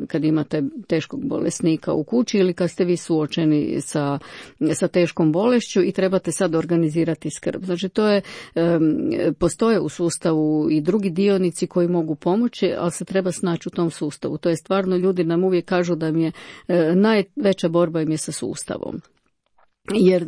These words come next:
jer, jer ima na različitim stranama. Ovdje moraš dobiti lijekove, ovdje, e, ortopedska pomagala, tamo, e, pomoć u kući, ovamo prehrana, ne znam, znači na tisuću stvari, e,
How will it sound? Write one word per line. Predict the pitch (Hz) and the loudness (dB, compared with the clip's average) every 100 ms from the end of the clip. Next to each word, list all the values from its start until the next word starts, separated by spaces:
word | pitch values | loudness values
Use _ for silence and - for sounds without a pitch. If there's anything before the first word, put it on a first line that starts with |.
| - | 2
jer, | 185 185 185 - | 4 6 4 4
jer | 185 190 | 2 4
ima | 226 220 | 4 2
na | 196 | 2
različitim | 196 214 208 185 180 | 0 0 0 -2 -2
stranama. | - 170 160 156 160 | 0 2 2 2 4
Ovdje | 196 185 | 2 2
moraš | 175 175 170 | 0 2 0
dobiti | 156 156 156 196 | 0 0 0 2
lijekove, | 202 208 202 185 | 0 2 2 2
ovdje, | 170 160 156 156 | 2 2 0 0
e, | 175 165 156 | 0 0 0
ortopedska | 165 - 156 151 - | -2 -4 -6 -6 -4
pomagala, | 160 165 190 233 220 202 185 | -2 -2 0 0 0 0 0
tamo, | 180 175 160 156 156 - - - | 0 -2 0 2 0 -6 -18 -4
e, | 160 | -2
pomoć | 185 156 147 - | 0 0 0 -2
u | |
kući, | 165 247 254 - 190 | 0 2 2 2 2
ovamo | 175 160 135 | 2 0 -2
prehrana, | 147 220 226 - 180 175 | 0 0 0 0 0 2
ne | 170 165 | 2 0
znam, | 151 - - - | -2 -2 -2 -2
znači | 185 - | -2 0
na | 180 175 | -2 0
tisuću | 214 208 - 180 | 0 -2 -4 -6
stvari, | - 170 190 | -2 -2 0
e, | 190 | 0